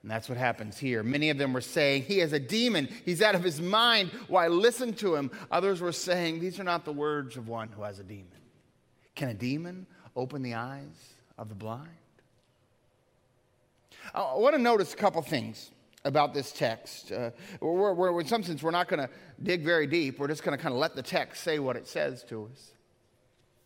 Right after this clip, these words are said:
This stuff about the gate, right? When Jesus says, "Very truly I tell you, I am the gate for the sheep. Uh, whoever enters by me will be saved, will come and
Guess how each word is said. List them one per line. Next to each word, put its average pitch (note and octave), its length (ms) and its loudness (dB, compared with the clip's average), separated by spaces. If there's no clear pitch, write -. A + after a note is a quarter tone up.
This A#3 180 2
stuff D4 300 2
about G3 300 2
the C3 100 -2
gate, A2 580 -4
right? C3+ 220 -8
When A#2+ 140 -12
Jesus D3 320 -6
says, C#3+ 440 0
"Very D3 240 2
truly D#3+ 320 2
I D3+ 60 4
tell D3+ 280 2
you, D3 220 2
I D3 180 4
am D3+ 180 0
the B2 100 -4
gate C#3+ 680 0
for - 180 -4
the C3+ 120 -2
sheep. D3+ 520 -6
Uh, A#2 220 -8
whoever D3 300 2
enters D#3+ 340 2
by D3+ 220 6
me D#3 160 2
will D#3+ 80 2
be D3+ 140 0
saved, D#3 460 -2
will C3 120 -4
come D#3+ 380 -2
and C3 140 -2